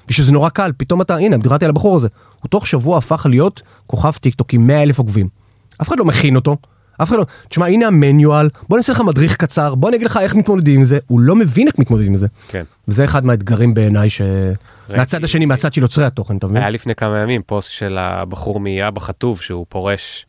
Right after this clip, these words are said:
Speaker 1: צביקה,
Speaker 2: אה,
Speaker 1: אני באבא חטוב.
Speaker 2: כן?
Speaker 1: אני ראיתי את הפוסט הזה, אתה יודע, זה היה, זה, הוא, זה הזכיר פוסטים שראיתי, פוסטים, של, של ילדים בני שש עשרה.
Speaker 2: <laughs>
Speaker 1: זה ממש, אני, אני, מצחיק שאתה מזכיר את זה, אני ראיתי את הפוסט, אני אומר, "בואנה, מה, הוא בן שש עשרה?"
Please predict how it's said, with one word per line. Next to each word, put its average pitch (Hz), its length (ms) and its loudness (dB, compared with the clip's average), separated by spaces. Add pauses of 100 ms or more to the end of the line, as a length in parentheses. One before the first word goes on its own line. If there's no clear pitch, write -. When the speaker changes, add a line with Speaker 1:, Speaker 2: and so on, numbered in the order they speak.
(140)
Speaker 1:
צביקה, 135 320 -2 (500)
Speaker 2:
אה, 95 40 -14 (260)
Speaker 1:
אני 107 160 2
באבא 104 280 0
חטוב. 104 340 -4 (320)
Speaker 2:
כן? 120 180 -4 (420)
Speaker 1:
אני 104 120 0
ראיתי 127 200 2
את 123 60 -2
הפוסט 135 360 0
הזה, 123 160 4
אתה 117 120 0
יודע, 110 240 2
זה 101 140 0
היה, 107 360 0
זה, 107 160 -2 (120)
הוא, - 220 -6 (100)
זה 110 140 2
הזכיר 160 460 0 (120)
פוסטים 156 380 0
שראיתי, 147 540 0 (140)
פוסטים, 98 280 -4 (640)
של, 117 300 0
של 120 180 2
ילדים 110 380 4
בני 143 80 6
שש 170 200 0
עשרה. 123 180 -4 (840)
Speaker 2:
<laughs> 139 320 -2
Speaker 1:
זה 139 180 2
ממש, 165 200 2
אני, 165 160 2
אני, 131 300 4 (140)
מצחיק 135 320 0
שאתה - 120 -2
מזכיר 180 360 0
את 156 40 2
זה, 120 80 2
אני 107 120 2
ראיתי 151 160 2
את - 60 -6
הפוסט, 131 320 -2
אני 123 100 2
אומר, 113 140 2
"בואנה, 107 280 0
מה, 101 100 0
הוא 95 100 0
בן 92 180 -4
שש 135 320 -2
עשרה?" - 180 -2